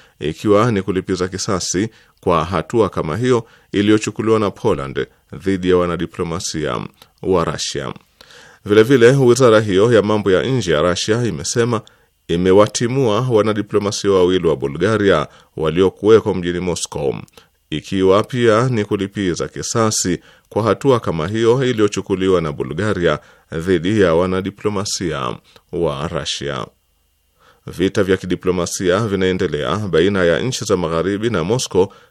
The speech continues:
tangu Russia ilipoanzisha operesheni ya kijeshi nchini Ukraine. Baadhi ya nchi za Ulaya zimeamua kuwafukuza wanadiplomasia wa Russia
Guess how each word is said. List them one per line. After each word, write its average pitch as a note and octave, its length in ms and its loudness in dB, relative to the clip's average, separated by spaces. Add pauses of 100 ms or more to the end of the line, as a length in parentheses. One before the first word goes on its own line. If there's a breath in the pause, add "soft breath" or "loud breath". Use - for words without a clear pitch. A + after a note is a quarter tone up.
tangu D#2+ 260 0
Russia B2 520 2
ilipoanzisha G2 600 -2
operesheni F#2 600 0
ya C#2 80 -4
kijeshi F2+ 420 -4
nchini C#2 340 -8
Ukraine. C#2+ 600 -4 (580 soft breath)
Baadhi F#2+ 480 0
ya F2 140 4
nchi G#2 200 -6
za E2+ 120 0
Ulaya G2 500 2
zimeamua G2+ 640 0
kuwafukuza G2 640 -2
wanadiplomasia D2+ 840 -4
wa F#2+ 100 2
Russia A#2 340 0